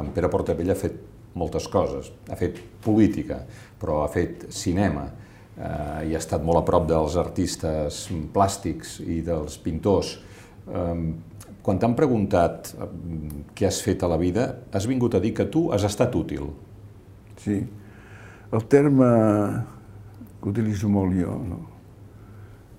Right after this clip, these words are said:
Speaker 2: És, i a més jo crec que és, té un, la paraula útil, en aquest cas, té un pes,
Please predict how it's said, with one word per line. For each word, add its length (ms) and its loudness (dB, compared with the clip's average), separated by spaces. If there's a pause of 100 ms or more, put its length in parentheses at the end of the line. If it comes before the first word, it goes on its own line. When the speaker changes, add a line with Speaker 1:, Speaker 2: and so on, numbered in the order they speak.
(220)
Speaker 2:
És, 220 0 (400)
i 160 0
a 100 2
més 160 -2
jo 80 -2
crec 220 0
que 80 0
és, 100 -2 (240)
té 160 -4
un, 160 -2 (380)
la 100 -6
paraula 380 4 (160)
útil, 400 0 (260)
en 140 -8
aquest 260 -10
cas, 360 -10 (1080)
té 340 4
un 260 2
pes, 360 -4